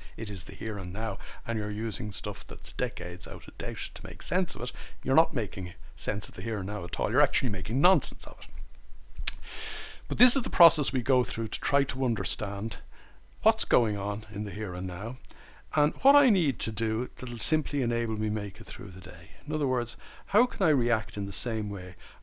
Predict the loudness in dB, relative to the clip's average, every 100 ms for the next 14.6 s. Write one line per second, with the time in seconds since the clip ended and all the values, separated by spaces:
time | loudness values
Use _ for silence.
0 | -8 -6 -6 -6 -8 -10 -10 -8 -2 2
1 | 2 0 -6 -8 -8 -6 -6 -4 -6 -8
2 | -12 -16 -18 -16 -14 -4 -2 0 -2 0
3 | 0 0 -2 -4 -4 -4 -2 0 2 0
4 | -2 -6 -8 -8 -8 -6 -8 -8 -8 -8
5 | -8 -8 -8 -8 -8 -8 -8 -8 -8 -10
6 | -12 -12 -12 -10 -10 -10 -10 -12 -12 -10
7 | -8 -10 -12 -16 -14 -14 -16 -20 -20 -20
8 | -20 -20 -18 -18 -18 -18 -18 -20 -18 0
9 | 4 6 6 6 2 2 0 -4 -10 -16
10 | -18 -18 -20 -18 -20 -18 -20 -8 -8 -2
11 | 4 6 4 2 0 0 -2 -4 -4 -4
12 | -6 -4 -4 -4 -6 -6 -6 -6 -6 -8
13 | -6 -4 -4 -6 -8 -6 -6 -6 -6 -6
14 | -4 -6 -8 -10 -10 -10